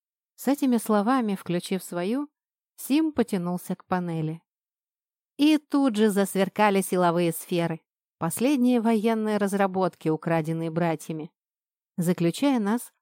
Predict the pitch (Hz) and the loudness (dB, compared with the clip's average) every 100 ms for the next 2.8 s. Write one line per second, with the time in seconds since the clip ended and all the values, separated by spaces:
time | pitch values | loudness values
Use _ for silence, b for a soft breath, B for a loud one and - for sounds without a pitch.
0 | _ - 196 180 - 175 165 175 - 170 | _ -8 -4 -4 -2 -2 0 -2 -4 -8
1 | 170 - 175 - 151 143 - - 160 - | -8 -4 -4 -4 -8 -8 -10 -8 -8 -6
2 | 175 202 208 180 185 202 214 - | -6 -2 -2 -2 -4 -4 -4 -8